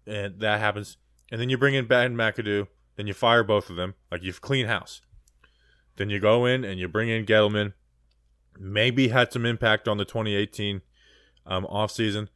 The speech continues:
Uh, I don't think it's as much as people infer, but maybe they had an impact on that of giving Eli one last run. Like, admit, like, I don't, I will never blame them for being loyal to Eli.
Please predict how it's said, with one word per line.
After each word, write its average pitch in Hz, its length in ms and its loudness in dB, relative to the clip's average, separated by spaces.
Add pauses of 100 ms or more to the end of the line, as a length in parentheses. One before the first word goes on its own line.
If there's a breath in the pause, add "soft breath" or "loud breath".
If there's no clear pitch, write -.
(440)
Uh, 90 260 -4
I - 60 -8
don't 101 160 -2
think 101 140 -4
it's 98 80 -6
as 92 120 -6
much 95 240 -6
as 95 100 -6
people 95 300 -6
infer, 101 440 -4 (240)
but 117 100 -6
maybe 127 260 0
they 120 140 2
had 110 220 2
an 101 100 -4
impact 98 320 -2
on 98 140 -4
that 98 160 -4
of 87 320 -6
giving 113 260 -2
Eli 107 400 2
one 101 300 -2
last 92 240 -6
run. 92 160 -6
Like, 90 120 -8
admit, 127 320 -4
like, 131 200 -4 (340 soft breath)
I 147 140 4
don't, 185 240 4 (360 soft breath)
I 160 120 8
will 185 100 8
never 165 300 8
blame 120 400 2
them 147 240 0 (640)
for 120 500 6 (240)
being 127 240 0
loyal 104 300 2
to 98 100 -8
Eli. 85 240 -4